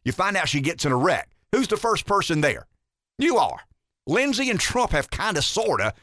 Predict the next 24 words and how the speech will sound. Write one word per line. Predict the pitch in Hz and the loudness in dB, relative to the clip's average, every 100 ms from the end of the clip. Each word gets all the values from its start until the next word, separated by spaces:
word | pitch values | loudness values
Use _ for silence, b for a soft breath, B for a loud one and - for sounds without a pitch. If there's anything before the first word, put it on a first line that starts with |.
| b - | b -2
created | 180 180 175 | 2 2 2
this | 160 113 | 0 -2
weird | 113 117 220 202 175 147 127 - _ - | 0 2 2 2 2 2 -2 -6 _ -12
friendship, | - 175 226 196 - 120 110 - _ _ _ - | -2 0 2 2 2 2 0 -4 _ _ _ -2
um, | 120 113 107 | 2 2 0
political | 156 180 202 175 170 147 | 0 0 0 0 2 2
relationship | 120 131 151 247 - 131 113 113 98 107 _ _ _ - | 2 4 4 2 0 -2 -2 -2 -2 -4 _ _ _ 0
that, | 139 151 | 2 2
that | 143 151 | 0 0
I | 220 | 0
think | 302 | 0
has | - - | -2 -2
served | 139 151 | 0 0
Lindsey | 151 170 165 | 0 0 -2
pretty | 196 175 233 | -2 0 0
well. | 233 302 - - - _ _ _ _ - | 2 0 0 -6 -16 _ _ _ _ -4
Um, | 117 123 113 98 95 | 0 2 2 0 -4
does | 131 160 113 | -2 -2 0
Lindsey | 156 208 170 | 0 0 0
like | 175 180 139 | 2 0 0
Trump | 156 208 285 | -2 -2 -2
on | 107 | -4
some | - 87 117 | -2 -2 0
things? | 120 135 240 370 | 2 0 0 -4